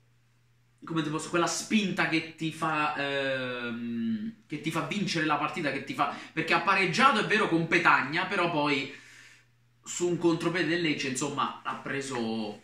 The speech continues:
bellissimo gol tra l'altro quello del Lecce, ha preso gol, quindi,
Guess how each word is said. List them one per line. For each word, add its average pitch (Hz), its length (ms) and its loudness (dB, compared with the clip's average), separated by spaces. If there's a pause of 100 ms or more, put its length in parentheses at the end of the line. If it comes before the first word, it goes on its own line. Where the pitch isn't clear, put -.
bellissimo 143 760 -4
gol 117 140 -4
tra 120 160 -2
l'altro 117 240 -4
quello 120 120 -2
del 131 100 -4
Lecce, 120 440 -4 (600)
ha 175 120 0
preso 151 400 0
gol, 120 400 0
quindi, 135 480 -6